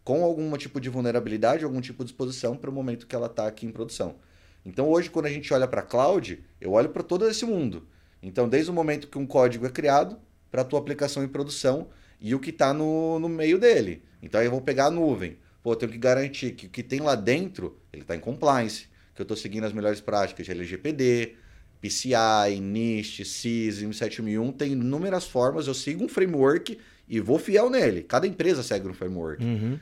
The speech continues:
Speaker 1: Instituições bancárias seguem P C I, outras seguem nis, outras seguem sis. Então, cara, você olha tudo isso e garante essa conformidade pra que não tenha erros de configuração. Aí você vai descendo camadas.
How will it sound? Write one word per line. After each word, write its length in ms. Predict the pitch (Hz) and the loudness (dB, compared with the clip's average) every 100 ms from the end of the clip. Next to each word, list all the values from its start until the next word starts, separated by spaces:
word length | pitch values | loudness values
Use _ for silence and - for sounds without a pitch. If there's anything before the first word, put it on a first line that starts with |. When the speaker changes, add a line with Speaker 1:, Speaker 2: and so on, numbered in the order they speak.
| - | -10
Speaker 1:
Instituições 380 | 113 - 143 139 | -12 -2 -2 0
bancárias 580 | 147 139 147 151 156 | -2 0 2 4 2
seguem 380 | - 139 131 131 | 2 2 2 0
P 100 | 131 | -6
C 180 | 120 123 | -4 0
I, 360 | 107 98 87 - _ | 2 2 0 -6 _
outras 400 | 101 131 147 139 | 0 0 0 -4
seguem 240 | 135 127 127 | 0 0 2
nis, 480 | 123 120 110 - - _ | 2 2 0 -6 -16 _
outras 360 | - 120 131 131 | -4 -2 -2 -2
seguem 200 | 135 127 | -4 -4
sis. 500 | 127 - 131 113 - | -6 -4 -4 -6 -10
Então, 140 | 131 170 | -10 -4
cara, 320 | 202 - - _ _ _ _ _ _ - - | 0 -2 -4 _ _ _ _ _ _ -16 -4
você 300 | 123 143 147 | -2 2 6
olha 340 | 135 170 165 | 8 6 4
tudo 220 | 160 127 | 0 -2
isso 180 | 135 143 | -2 2
e 20 | |
garante 400 | 147 147 135 135 | 6 6 6 0
essa 140 | 127 131 | -6 -10
conformidade 500 | 131 131 120 113 113 | -8 -2 0 0 -2
pra 100 | 120 | -6
que 120 | 127 | -4
não 100 | 131 | -6
tenha 320 | 127 120 117 | -2 -2 0
erros 200 | 98 98 | 0 -4
de 80 | 92 | -6
configuração. 760 | - 90 92 90 - 82 69 - _ _ _ - _ - | -12 -10 -6 -6 -6 -10 -12 -16 _ _ _ -20 _ -2
Aí 160 | 98 | 0
você 220 | 110 120 | 0 2
vai 120 | 131 135 | 2 4
descendo 340 | 139 139 131 | 2 0 -2
camadas. 680 | 139 156 139 107 80 - | 0 2 4 2 -2 -10